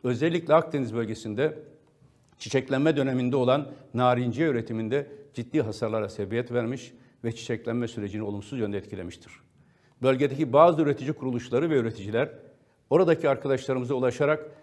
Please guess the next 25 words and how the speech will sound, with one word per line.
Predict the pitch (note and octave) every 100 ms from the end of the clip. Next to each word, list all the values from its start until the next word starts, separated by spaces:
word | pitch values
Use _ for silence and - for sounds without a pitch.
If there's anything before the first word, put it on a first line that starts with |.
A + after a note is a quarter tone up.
| _ _
bölgede | B2+ C3 C#3 C3+
yüzde | B2+ A2 C3
ellilerin | A#2+ A#2+ B2 E3+
üzerinde, | A2+ A2 G2 A2 C#3 -
hatta | C3+ A#2+ G#2
bazı | C#3 E3 C3+
bölgelerde | A2+ G#2 G#2 G#2+ D3 - - -
yüzde | A2 A#2
seksen | B2 A#2+ - C3+ A#2+
doksanlara | G#2 - A2 C3 A2+
varabilecek | A2 G2+ G2 A#2+ A#2+
ürün | A2 B2+
kayıplarının | G#2 G#2 A2+ A2
olabileceğini | G2+ F#2 F#2+ G#2+
aktardılar. | F#2 E2+ D2+ D2 C2 - _ _ _ _ -
Oluşabilecek | C#3+ D3+ F3 E3+ E3 E3+ F#3+ D3+
ürün | F3+ F3+
kayıplarının | D3 C#3+ C#3 C#3+ D#3 D#3
Tarsim | D#3+ E3+ E3+ D#3+ C#3
destekleme | C3+ - C#3 - D#3+
kapsamında | D#3+ B2+ - C3+ C3+ B2+
olduğu | B2+ C3+
göz | C3 C3
önünde | B2+ C3+
bulundurularak | B2+ A#2 B2 B2+ G#2 -